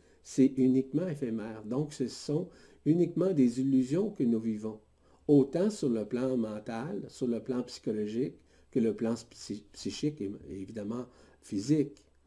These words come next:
Tout ça, ces mécanismes-là, doivent faire en so-, doivent faire en sorte de vous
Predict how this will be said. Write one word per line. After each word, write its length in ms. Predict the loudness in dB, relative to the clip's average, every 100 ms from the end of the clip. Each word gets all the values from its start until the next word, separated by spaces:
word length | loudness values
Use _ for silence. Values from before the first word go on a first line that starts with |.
| _ _ _ -4
Tout 120 | -2
ça, 220 | 2 2 4
ces 140 | 4
mécanismes-là, 880 | 4 2 0 0 0 -2 -2 -6 -10 -16 _ 0
doivent 260 | 2 2 -2
faire 220 | -4 -4
en 100 | -6
so-, 240 | -6 -8
doivent 260 | -2 -2 -2
faire 260 | -4 -4
en 100 | -4
sorte 260 | -4 -8 -10 _ _ -20 _
de 120 | 4
vous 500 | 6 4 0 -2 -6